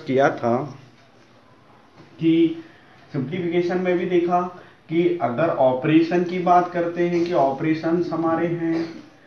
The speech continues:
वो अगर हैं तो फर्स्ट वन डिवाइड सॉल्व होगा, फिर मल्टीप्लाई सॉल्व हो रहा है,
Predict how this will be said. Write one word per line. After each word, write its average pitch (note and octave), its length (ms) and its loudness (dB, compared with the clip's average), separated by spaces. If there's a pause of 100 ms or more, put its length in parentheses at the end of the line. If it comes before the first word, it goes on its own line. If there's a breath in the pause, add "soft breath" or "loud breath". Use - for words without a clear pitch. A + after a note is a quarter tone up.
(340 loud breath)
वो D#3 140 2
अगर E3+ 240 2
हैं E3 240 2
तो E3+ 100 -2
फर्स्ट D3+ 300 -2
वन D#3+ 120 0
डिवाइड D3 380 0
सॉल्व D#3+ 280 -2
होगा, D#3+ 320 0
फिर D#3 340 -4
मल्टीप्लाई D3+ 640 -2
सॉल्व D#3+ 240 -4
हो D#3+ 160 -6
रहा D#3 180 -4
है, - 360 -12